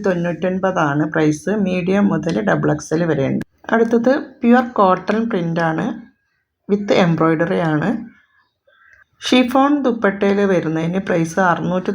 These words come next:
തൊണ്ണൂറ്റൊൻപത്. അടുത്തത് ഒരു ന്യൂ സ്റ്റൈലിഷ് ഗൗൺ ആണ്. സൈസ് വരുന്നത് എക്സ് എസ് മുതൽ ഫോർ എക്സ് എൽ വരെയാണ്. പ്രൈസ് വരുന്നത് അഞ്ഞൂറ്റി അമ്പത് പ്ലസ് ഷിപ്പിംഗ് ചാർജ് വരുന്നുണ്ട്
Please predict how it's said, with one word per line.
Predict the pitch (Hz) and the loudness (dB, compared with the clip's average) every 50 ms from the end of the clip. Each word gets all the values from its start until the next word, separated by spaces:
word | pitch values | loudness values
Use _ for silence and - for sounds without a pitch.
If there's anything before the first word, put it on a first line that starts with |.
| - | 0
തൊണ്ണൂറ്റൊൻപത്. | 180 165 156 151 156 147 147 - 156 147 160 151 156 151 - | 0 2 2 2 0 -2 -2 -2 -2 -2 0 0 -2 -2 0
അടുത്തത് | - 247 240 254 240 294 285 - 294 | 2 2 2 4 2 0 0 2 0
ഒരു | 240 262 247 247 233 | 0 0 2 2 4
ന്യൂ | 214 214 214 226 240 240 233 | 4 4 4 4 2 0 0
സ്റ്റൈലിഷ് | - - - - 185 180 180 180 185 190 202 226 233 - 170 160 180 165 | -6 -12 -4 0 2 2 4 2 2 2 2 0 0 -2 -4 0 4 4
ഗൗൺ | 151 143 156 175 196 214 214 180 | 4 4 4 2 2 4 4 2
ആണ്. | 147 143 139 151 214 294 311 - - _ _ _ _ _ _ _ - - | 2 0 0 -2 -2 -2 -4 -8 -14 _ _ _ _ _ _ _ -14 -6
സൈസ് | - 202 202 208 208 202 - 240 | -2 -2 0 0 -2 0 0 2
വരുന്നത് | 240 240 240 240 254 240 | 2 4 2 2 2 2
എക്സ് | 202 - - - - | 0 0 0 -2 -2
എസ് | 208 - - 240 | -2 0 0 0
മുതൽ | 240 247 240 247 247 254 285 294 | 2 2 2 0 -2 -2 -4 -2
ഫോർ | - 175 180 175 180 180 | -2 -2 0 0 -2 -4
എക്സ് | 180 - - - | -6 -8 -6 -2
എൽ | 233 240 226 | 2 2 4
വരെയാണ്. | 185 151 156 156 147 139 139 147 240 311 - - - _ _ _ _ _ - | 4 2 2 0 0 0 0 -2 -2 -2 -4 -8 -14 _ _ _ _ _ 2
പ്രൈസ് | 208 214 214 208 208 202 254 | 4 4 4 2 2 0 2
വരുന്നത് | 240 233 233 233 220 214 214 220 240 220 | 4 4 4 4 4 0 -2 0 0 0
അഞ്ഞൂറ്റി | 196 185 185 190 190 190 196 - 214 208 | 0 0 0 -2 -2 -2 -2 -2 -2 -2
അമ്പത് | 185 175 170 160 170 165 160 175 202 220 226 214 - - | 0 -2 -2 -2 -2 -2 -2 -2 -2 -4 -4 -6 -8 -2
പ്ലസ് | 175 202 269 302 - - - _ _ - | 0 0 0 0 -4 -10 -16 _ _ -8
ഷിപ്പിംഗ് | - 165 160 156 156 - 151 160 147 | -4 -2 -2 -2 -2 -4 -4 -2 0
ചാർജ് | 147 147 151 170 - - 208 | 0 0 -2 -4 -6 -6 -4
വരുന്നുണ്ട് | 196 160 147 139 139 139 139 143 | -4 -2 -2 -2 -2 -2 -2 -2